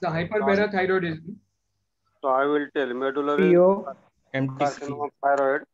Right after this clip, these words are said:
Speaker 4: Yes.
Speaker 2: hyperparathyroidism, and fifty percent
Speaker 4: P O.
Speaker 2: P O. Men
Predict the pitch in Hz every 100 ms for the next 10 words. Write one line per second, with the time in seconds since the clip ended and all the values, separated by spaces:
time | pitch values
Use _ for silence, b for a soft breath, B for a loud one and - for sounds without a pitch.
0 | _ _ _ _ _ 135 - 127 131 143
1 | 135 131 131 135 - 131 139 131 120 139
2 | - _ _ _ _ _ _ _ _ 120
3 | 123 123 - 135 147 135 135 - 147 139
4 | 131 131 143 120 - _ _ _ - -
5 | - - - - - - - - - _
6 | _ 131 143 151